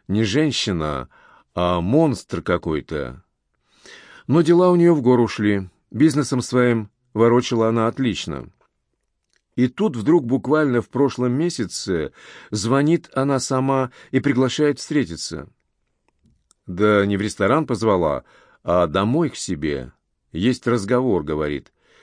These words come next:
серьёзный и не для посторонних ушей. Я уж просто в мыслях терялся, зачем я ей понадобился. Но что на самом деле творится, это мне и в страшном сне присниться не могло.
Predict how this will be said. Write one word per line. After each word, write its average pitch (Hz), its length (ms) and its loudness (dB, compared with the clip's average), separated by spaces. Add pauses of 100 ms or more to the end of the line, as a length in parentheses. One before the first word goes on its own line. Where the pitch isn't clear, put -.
серьёзный 113 960 0
и 113 80 -4
не 110 120 0
для 98 120 -2
посторонних 101 580 -2
ушей. 78 480 -6 (1500)
Я 95 200 2
уж 135 120 0
просто 143 340 2
в 131 40 2
мыслях 131 380 0
терялся, 90 640 0 (320)
зачем 110 540 0
я 117 140 2
ей 120 120 4
понадобился. 78 1040 -4 (1040)
Но 131 140 4
что 175 200 4
на 156 140 4
самом 143 320 0
деле 151 220 4
творится, 107 760 0 (240)
это 143 240 0
мне 143 180 2
и - 40 2
в - 40 -6
страшном 131 520 0
сне 135 280 0
присниться 98 540 -4
не 92 80 0
могло. 85 540 -2